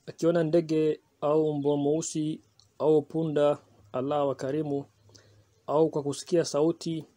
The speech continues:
ima ya punda au mbwa mweusi, halafu kwa mfano anamwambia mwenzake, "Hakuna khairi itakuja"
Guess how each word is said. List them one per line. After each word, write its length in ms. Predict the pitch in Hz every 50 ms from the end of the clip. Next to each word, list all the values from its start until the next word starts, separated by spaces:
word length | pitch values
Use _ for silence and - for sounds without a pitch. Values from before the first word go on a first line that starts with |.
| _ _ _ _ _ _ -
ima 280 | - 151 151 147 147 143
ya 100 | 139 131
punda 500 | - - 165 170 160 147 147 143 143 139 _ _ _ _ _ _ _ -
au 280 | - 147 151 151 147 151
mbwa 220 | 151 147 143 143
mweusi, 500 | 139 131 135 151 156 - - 143 143 143 - _ _ _ _ _ _ _ _ _ _ _ _
halafu 600 | _ - 131 127 143 151 - - 151 151 151 151
kwa 160 | 143 - 139
mfano 460 | 139 131 - - 151 156 151 143 135
anamwambia 480 | 135 139 135 135 135 131 135 139 151 147
mwenzake, 600 | 143 135 131 123 147 147 139 - - 127 127 - - _ _ _ _ _ _ _ _
"Hakuna 420 | - - - - - 156 147 139
khairi 480 | 127 - 151 170 175 170 180 175 - - _ _ _ _ _ _
itakuja" 580 | - 127 - 135 123 - - 135 120 107 104